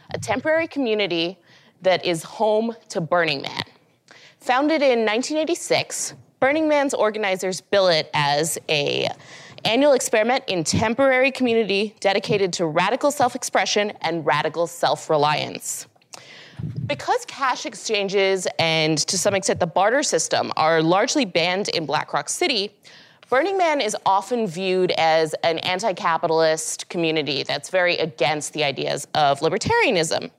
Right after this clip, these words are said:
However, as a voluntary community driven by freedom of association, self-governance, nonviolent dispute mediation, and emergent order, Burning Man is in many different ways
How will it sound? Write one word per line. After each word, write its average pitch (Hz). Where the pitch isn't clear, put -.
However, 330
as 254
a 233
voluntary 294
community 226
driven 202
by 202
freedom 247
of 294
association, 185
self-governance, 202
nonviolent 214
dispute 220
mediation, 160
and 175
emergent 190
order, 180
Burning 349
Man 311
is 240
in 208
many 226
different 208
ways 202